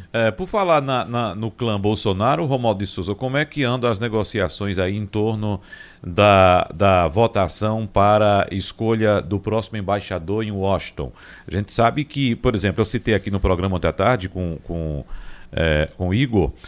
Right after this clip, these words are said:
um levantamento feito pelo Estado de São Paulo apontando que Eduardo Bolsonaro está em desvantagem na votação do Senado. Evidentemente que isso aí depende de muita negociação ainda,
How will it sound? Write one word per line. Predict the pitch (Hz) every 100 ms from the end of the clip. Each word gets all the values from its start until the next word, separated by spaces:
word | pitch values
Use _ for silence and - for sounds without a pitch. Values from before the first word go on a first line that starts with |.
| - -
um | 110
levantamento | 104 110 101 98 104 -
feito | 104 95
pelo | 104 92
Estado | 87 - 90 90
de |
São | 85 101
Paulo | 98 117
apontando | 123 135 - 113 123 139
que | 139 135 170 185 -
Eduardo | 123 120 123 120
Bolsonaro | 127 - 113 123
está | - 147
em |
desvantagem | 143 143 175 120 113 107
na |
votação | 95 101 92 107
do |
Senado. | 135 135 139
Evidentemente | 147 101 107 104 123
que | - 110 90
isso | -
aí | 107
depende | 104 95 95
de | 95
muita | 110 120
negociação | 101 98 92 - 90 - 95
ainda, | 90 104 147 117